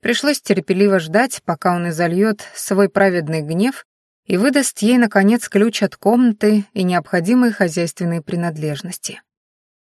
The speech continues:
В отместку господин Горелий ещё и определил Маяри в её прежнюю комнату. После ремонта зимой там было холодновато, и никто в ней жить не хотел. «Сама испортила,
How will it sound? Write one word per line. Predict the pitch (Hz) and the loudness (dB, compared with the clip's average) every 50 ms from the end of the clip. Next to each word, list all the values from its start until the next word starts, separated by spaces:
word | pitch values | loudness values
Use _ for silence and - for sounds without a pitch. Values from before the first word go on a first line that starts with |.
| _ - | _ -4
В | - 175 | 0 0
отместку | 196 - - 247 277 302 285 - - - 190 | 2 2 4 2 2 2 0 -2 -6 -8 -6
господин | 165 160 180 - - - 185 165 185 185 180 170 | -2 -2 -2 -2 0 0 0 2 2 0 0 2
Горелий | 165 185 202 247 269 262 220 214 202 - - | 2 2 2 2 2 2 2 2 2 0 0
ещё | 196 202 220 - - 240 233 | -2 -2 0 0 0 0 0
и | - - 208 | 0 0 0
определил | 208 208 208 196 196 180 170 202 202 214 233 226 202 | 0 0 0 -2 -4 0 2 2 2 4 4 2 2
Маяри | 196 196 202 208 196 202 214 208 202 196 | 2 2 2 2 4 4 4 4 4 2
в | 175 | 2
её | 185 196 202 208 202 | 2 0 2 2 2
прежнюю | - - 208 208 190 - 208 202 208 | 2 2 0 0 2 2 2 2 2
комнату. | - - 220 190 151 143 143 143 - - - - _ _ _ _ _ _ _ _ _ _ _ _ - | 2 0 0 0 -2 -4 -8 -10 -14 -18 -20 -20 _ _ _ _ _ _ _ _ _ _ _ _ -4
После | - 240 - 240 226 220 | -4 -2 0 2 2 4
ремонта | 220 233 247 277 277 240 208 190 | 4 4 4 4 4 2 2 0
зимой | 165 180 214 240 269 254 | 2 2 4 4 4 2
там | - - 190 190 196 190 | 2 2 2 2 2 2
было | 196 196 190 190 | 2 2 2 0
холодновато, | - - 208 202 196 196 220 233 247 262 240 - - 170 151 - _ _ _ _ - | 0 0 0 2 2 2 2 0 0 0 -2 -4 -6 -10 -10 -10 _ _ _ _ -2
и | 220 | 0
никто | 220 233 240 - - 320 302 | 2 2 0 0 0 0 2
в | 262 | 2
ней | 226 202 185 | 2 2 2
жить | 160 - 214 208 | 0 -2 -2 -2
не | 208 175 | -2 -2
хотел. | - - 170 - - 165 135 - - _ _ _ _ _ _ _ _ _ _ _ | -2 -4 -8 -8 -8 -10 -12 -12 -14 _ _ _ _ _ _ _ _ _ _ _
«Сама | - - - 220 190 180 170 160 | -10 -2 0 2 2 2 0 -2
испортила, | 151 - - - 294 339 302 - - 285 262 269 262 | -4 -6 -2 0 0 0 0 0 -2 0 0 0 -2